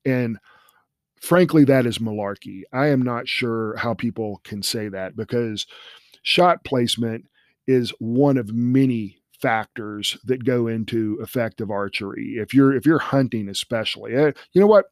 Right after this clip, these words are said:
Shot placement might be all that matters if you're shooting at a paper target. Shot placement is not all that matters if you're shooting, um, a live animal.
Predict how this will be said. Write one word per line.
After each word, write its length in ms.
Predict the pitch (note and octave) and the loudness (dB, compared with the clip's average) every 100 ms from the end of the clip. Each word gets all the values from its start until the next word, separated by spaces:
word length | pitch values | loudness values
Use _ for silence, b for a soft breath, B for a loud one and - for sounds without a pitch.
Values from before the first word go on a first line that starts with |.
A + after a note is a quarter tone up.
| - - | -10 -2
Shot 320 | - G3 F3+ | 4 4 4
placement 480 | D#3+ D3 - C3 B2 | 2 2 2 -4 -2
might 240 | B2+ C3 | -4 0
be 140 | A#2+ | 0
all 160 | B2 A2+ | 2 0
that 100 | A#2 | -2
matters 580 | A2+ A2 A2 A2 G2 - - | -4 -2 -2 -4 -6 -8 -8
if 140 | A2+ | -6
you're 80 | A#2 | -2
shooting 420 | - C3+ B2 A#2 | 2 2 2 0
at 120 | G#2+ | -2
a 80 | G#2+ | -4
paper 280 | A2+ G#2+ F#2+ | -4 -4 -6
target. 420 | - G#2 G2+ - - _ b b b b b b b | -6 -6 -6 -12 -14 _ b b b b b b b
Shot 320 | - E3 E3+ | 2 2 4
placement 420 | C#3+ C#3 C3+ B2 | 2 2 2 -2
is 160 | A2+ G#2 | -2 -2
not 380 | B2 C#3 D3+ C#3+ | 0 2 4 4
all 160 | A#2+ | 2
that 100 | A2 | -2
matters 540 | G#2+ G#2 F#2+ G2 G2+ - B B B B B2+ | -8 -8 -8 -8 -10 -12 B B B B -4
if 180 | B2 | 0
you're 160 | C3 B2+ | 0 0
shooting, 720 | - C#3+ B2+ C3 A#2+ A#2 G#2 - _ _ _ _ | 0 2 4 4 0 -2 -8 -12 _ _ _ _
um, 600 | A#2+ A#2 A2+ A2 G#2+ G2+ - _ _ - - _ _ - | -8 -6 -6 -6 -8 -10 -12 _ _ -16 -16 _ _ -4
a 80 | |
live 380 | B2+ B2+ A#2 G#2 | 0 2 0 -2
animal. 560 | G#2 F#2+ F#2 F#2 C2+ | -6 -8 -10 -12 -16